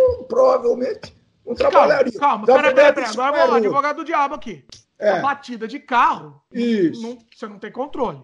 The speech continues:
Speaker 1: Não tem controle.
Speaker 2: Não,
Speaker 1: Isso é
Speaker 2: aí não é
Speaker 1: verdade.
Speaker 2: me-, eu acho que aí não é mecanismo. O que
Speaker 1: Não.
Speaker 2: eu tô dizendo que é um mecanismo é o, é o
Speaker 1: Não, seguro, desculpa, seguro
Speaker 2: rolo.
Speaker 1: tem que fazer. Seguro tem que fazer.
Speaker 2: Seguro.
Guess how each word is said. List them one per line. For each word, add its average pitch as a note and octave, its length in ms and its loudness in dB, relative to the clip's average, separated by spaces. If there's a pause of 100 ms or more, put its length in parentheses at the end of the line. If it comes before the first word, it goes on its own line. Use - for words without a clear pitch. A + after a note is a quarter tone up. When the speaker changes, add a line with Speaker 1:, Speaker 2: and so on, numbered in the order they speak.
(300)
Speaker 1:
Não G3+ 200 -4
tem G3+ 260 -6
controle. A3+ 480 -6 (240)
Speaker 2:
Não, - 140 -10
Speaker 1:
Isso G3+ 120 -6
é - 40 -8
Speaker 2:
aí A3 100 0
não E4 180 0
é E4 40 4
Speaker 1:
verdade. E4 200 -4
Speaker 2:
me-, C#4 60 -2
eu D4+ 100 0
acho D#4+ 160 -2
que E4 60 -8
aí C#4 160 -2
não D#4 100 -4
é D#4 80 -4
mecanismo. D#4+ 640 -8 (280)
O A3+ 120 -8
que - 80 -4
Speaker 1:
Não. C#4 60 2
Speaker 2:
eu C4+ 40 -4
tô C#4 140 -4
dizendo A#3+ 240 -6
que B3 60 -8
é - 20 -6
um A#3 40 -4
mecanismo B3 480 -4
é C#4 200 0
o, D#4 260 -2
é B3+ 140 0
o C4 160 -2
Speaker 1:
Não, D4+ 500 -2
seguro, C#4+ 580 0
desculpa, - 600 2
seguro B3 220 -2
Speaker 2:
rolo. C#3+ 260 0
Speaker 1:
tem - 140 -20
que - 120 -20
fazer. F#3+ 560 -4 (220)
Seguro E3 460 -6
tem F3+ 120 -6
que - 100 -12
fazer. A3+ 480 2
Speaker 2:
Seguro. D4+ 220 -4